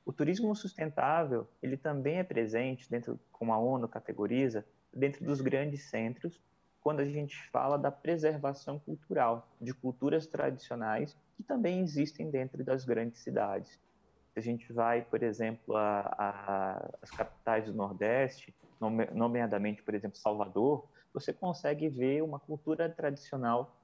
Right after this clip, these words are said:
realmente preservada em algumas regiões. É interessante também a gente ver outros exemplos internacionais, é, de turismo re-, sustentável. Um país que é super conhecido pelo seu turismo sustentável e turismo de aventura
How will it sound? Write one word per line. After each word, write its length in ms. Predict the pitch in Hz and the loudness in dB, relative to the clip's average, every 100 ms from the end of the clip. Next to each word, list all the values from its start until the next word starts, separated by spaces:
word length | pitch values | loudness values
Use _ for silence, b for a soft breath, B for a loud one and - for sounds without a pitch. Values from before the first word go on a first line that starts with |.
| _ _ | _ _
realmente 440 | 135 143 143 147 - | 2 2 2 -6 -2
preservada 800 | 139 143 147 135 113 113 123 123 - | -2 2 0 2 2 2 0 -4 -8
em 100 | 151 | -6
algumas 420 | 147 135 131 131 | -4 -2 -4 -4
regiões. 640 | 127 143 143 139 120 117 - _ _ _ _ _ _ _ _ _ - | 0 0 2 0 0 -4 -10 _ _ _ _ _ _ _ _ _ 0
É 100 | 143 | 0
interessante 680 | 160 160 143 - 156 156 | 2 4 2 0 -6 -6
também 500 | - 131 117 139 165 - _ | -6 0 2 2 -2 -10 _
a 120 | - | -2
gente 600 | 117 123 127 - 131 123 117 | 0 -2 -4 -4 0 2 2
ver 380 | 110 127 143 - | 4 4 4 4
outros 540 | 151 175 190 - 180 | 4 4 0 -2 0
exemplos 580 | 165 151 127 135 - 139 | 2 2 0 -4 -6 -6
internacionais, 1000 | 143 147 143 139 139 165 156 123 120 - _ _ _ _ _ - | -6 -6 -2 -4 -2 -2 2 2 0 -4 _ _ _ _ _ 0
é, 80 | 110 | 0
de 140 | 117 | 0
turismo 400 | - 123 120 123 | -4 -2 -2 -4
re-, 280 | 120 120 117 | -4 -4 -6
sustentável. 880 | - 127 - 165 165 113 107 107 - - | -6 -12 -6 -6 -2 0 0 -2 -6 -6
Um 80 | 143 | -6
país 480 | 143 147 139 165 - | 0 0 0 -2 -6
que 140 | - | -8
é 40 | |
super 460 | 139 - 208 165 151 - | -6 -4 -4 -4 -6 -6
conhecido 600 | 139 127 120 - 147 143 | -4 -4 -4 -2 0 0
pelo 180 | 127 127 | -2 0
seu 160 | 123 | -2
turismo 400 | 117 120 117 117 | -2 -4 -4 -6
sustentável 720 | - 117 - 113 - 113 131 | -10 -14 -10 -8 -2 0 0
e 20 | 131 | -2
turismo 380 | - 165 120 | -2 -2 -2
de 80 | 107 | -2
aventura 640 | 107 104 104 - 131 151 | 0 -2 -6 0 0 0